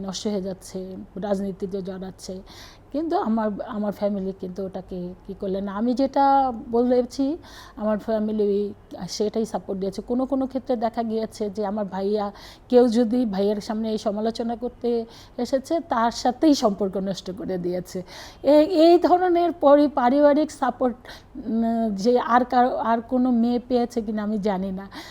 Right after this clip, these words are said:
তো এইটা আমাকে অনেক বেশি করেছে। এর পরবর্তীতে আমাকে ভাইয়া আরও টাকা বাড়িয়ে দিলেন, আমি যাতে রা-, উম, সবাইকে নিয়ে ভালোভাবে রা-, এর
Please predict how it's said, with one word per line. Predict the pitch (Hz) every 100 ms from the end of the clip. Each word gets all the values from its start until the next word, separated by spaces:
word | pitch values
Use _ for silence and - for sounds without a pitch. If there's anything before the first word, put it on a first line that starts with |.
| - - -
তো |
এইটা | 269 254 285 277 320
আমাকে | 311 311 311 294
অনেক | 254 269 285 247
বেশি | 233 247 240
করেছে। | 226 233 226 240
এর | 233
পরবর্তীতে | 226 233 233 226 214 233 233 226
আমাকে | 220 214 220
ভাইয়া | 208 208 214 214
আরও | 214 247
টাকা | 262 226 226
বাড়িয়ে | 214 202 220 196
দিলেন, | 208 208 208 202 - - -
আমি | 202 214
যাতে | 202 202 208 202
রা-, | 202 190 196 202
উম, | 202 190 185 202
সবাইকে | - 202 208 208 202
নিয়ে | 196 202
ভালোভাবে | 196 190 190 196 190 196
রা-, | 196 190 190
এর | 190